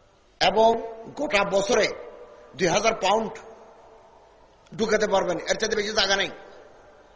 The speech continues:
একটা দানা যদি হারামের তৈরি হয় টুকে, এই শরীর নষ্ট হয়ে যাবে,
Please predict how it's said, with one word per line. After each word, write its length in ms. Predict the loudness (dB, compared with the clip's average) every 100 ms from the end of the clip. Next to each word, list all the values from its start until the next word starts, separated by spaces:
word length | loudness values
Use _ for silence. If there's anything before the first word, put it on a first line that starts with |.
| _ _ _ _ _ _ _ _ _
একটা 460 | 2 2 0 0 0
দানা 420 | 0 -2 0 0
যদি 220 | 0 0
হারামের 460 | 0 2 2 4 2
তৈরি 260 | 2 0 2
হয় 260 | 2 -2 -4 -16 -20 -20 -20 -20 -20 -8
টুকে, 460 | -6 -2 -4 -4 -18 -20 -20 -20 -20 -20 -4
এই 100 | -2
শরীর 300 | -2 -2 -4
নষ্ট 260 | -6 -8 -6
হয়ে 100 | -6
যাবে, 240 | -6 -12